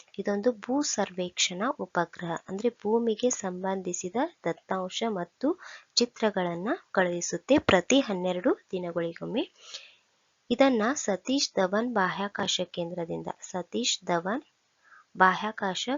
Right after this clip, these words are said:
ಕೇಂದ್ರದಿಂದ ಜಿ ಎಸ್ ಎಲ್ ವಿ ಎಫ್ ಸಿಕ್ಸ್ಟೀನ್ ರಾಕೆಟ್ ಬಳಸಿ, ಜಿ ಎಸ್ ಎಲ್ ವಿ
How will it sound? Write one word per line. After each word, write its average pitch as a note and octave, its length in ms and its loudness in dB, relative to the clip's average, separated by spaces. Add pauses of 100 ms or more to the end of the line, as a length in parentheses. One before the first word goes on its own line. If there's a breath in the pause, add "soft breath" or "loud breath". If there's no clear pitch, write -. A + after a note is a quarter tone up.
(100)
ಕೇಂದ್ರದಿಂದ F3 640 -4 (1080 soft breath)
ಜಿ A#3+ 200 4
ಎಸ್ C4+ 260 4
ಎಲ್ F#3+ 180 0
ವಿ B3 120 -2
ಎಫ್ G#3 340 -2
ಸಿಕ್ಸ್ಟೀನ್ A3+ 580 -4
ರಾಕೆಟ್ F3+ 380 -4
ಬಳಸಿ, E3+ 440 -6 (600)
ಜಿ G3 180 0
ಎಸ್ A3+ 260 0
ಎಲ್ F3 200 -2
ವಿ C4+ 280 -4